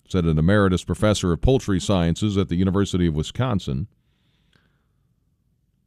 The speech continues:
Said bakeries and other food producers' needs for eggs has not changed, and consumers have sucked it up, continue to pay prices that make them gasp.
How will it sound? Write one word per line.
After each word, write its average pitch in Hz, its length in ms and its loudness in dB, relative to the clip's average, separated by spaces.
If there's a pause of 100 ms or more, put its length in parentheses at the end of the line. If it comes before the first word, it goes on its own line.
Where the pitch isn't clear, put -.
(2750)
Said 90 220 0
bakeries 120 460 6
and 101 80 2
other 120 200 4
food 131 280 2
producers' 104 520 2
needs 107 340 2
for 98 280 -2
eggs 110 360 0
has 104 240 0
not 95 220 0
changed, 110 760 0 (540)
and 76 140 -4
consumers 101 480 2
have 85 100 -2
sucked - 300 0
it 104 80 2
up, 123 220 2
continue 123 380 4
to 95 80 0
pay 113 180 2
prices 110 500 -2
that 95 80 -2
make 104 200 0
them 87 140 0
gasp. 95 460 -4